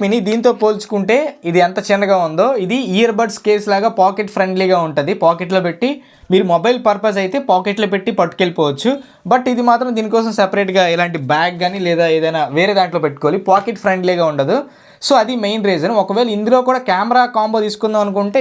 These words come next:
ఇంచుమించు దీని సైజే ఉంటది, ఇంత చిన్నగా అయితే ఉండదు. అంటే for example మీరు ఫోన్స్లోనే వ్లాగింగ్ పర్పస్ లేదా వీడియోస్ బయట చేసుకుందాం అనుకున్నప్పుడు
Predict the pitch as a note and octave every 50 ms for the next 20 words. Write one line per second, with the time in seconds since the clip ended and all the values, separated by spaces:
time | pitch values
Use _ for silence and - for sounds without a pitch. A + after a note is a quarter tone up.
0 | B3 A3 A3+ A3 - B3 A#3 A#3+ A#3+ A#3+ A#3+ G3 F3+ F#3+ G#3 A3 G#3 A3+ G#3+ G#3
1 | G#3 G3+ F#3 F3 - D#3+ D3 F3+ B3+ D#4 C#4 - _ _ _ F3+ G3 G3 B3+ A#3+
2 | A#3 A#3 G#3 G#3 A3+ A3 A#3 A3 G#3 F#3+ G3 F#3+ F3 E3 D#3 D3 C#3 E3+ A#3+ D4+
3 | E4+ - - E3+ G3 A#3 B3 A#3+ A#3 G#3 G3+ F3+ F3+ A#3 A#3+ A3+ A#3+ A#3+ A#3+ A#3
4 | A3 G3 G3+ - G3+ G3+ A3+ A#3+ B3+ B3 B3 B3 A#3+ B3 A#3+ B3 A#3 F#3+ F3 F3
5 | F3+ G3 G3 A3 A#3 G#3+ G#3+ A3+ G#3+ G#3+ A3+ G#3+ G3+ G3 G#3 G3+ G3 G3 G3 F#3
6 | F#3 F#3 G3 G3+ G#3 G3+ G#3 F3+ F#3 F#3+ F#3 F#3 F3+ F#3 F#3 F#3 - F#3+ F#3 F#3
7 | F3+ F3+ E3+ F3 F3 E3+ E3+ D#3+ - G#3+